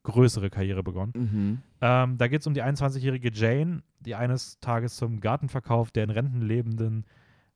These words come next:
Speaker 1: äh, Sadie geht und dort irgendwie so eine Vase oder eine Thermoskanne oder irgendwie sowas kauft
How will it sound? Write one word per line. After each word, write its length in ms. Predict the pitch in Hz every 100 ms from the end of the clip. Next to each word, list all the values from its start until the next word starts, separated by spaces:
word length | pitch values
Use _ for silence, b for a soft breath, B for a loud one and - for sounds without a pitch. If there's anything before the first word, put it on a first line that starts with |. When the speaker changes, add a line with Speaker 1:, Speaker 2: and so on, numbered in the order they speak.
| _
Speaker 1:
äh, 160 | 110
Sadie 400 | 107 - 135 165
geht 220 | 127 131 -
und 200 | 110 - _ _ _ _ _ -
dort 180 | 104 113
irgendwie 160 | 120
so 60 | 117
eine 160 | 120 95
Vase 320 | 87 143 156
oder 100 | 120
eine 100 | 98
Thermoskanne 500 | - 123 165 - 147
oder 60 | 143
irgendwie 160 | 143
sowas 240 | 131 127 -
kauft 300 | 127 127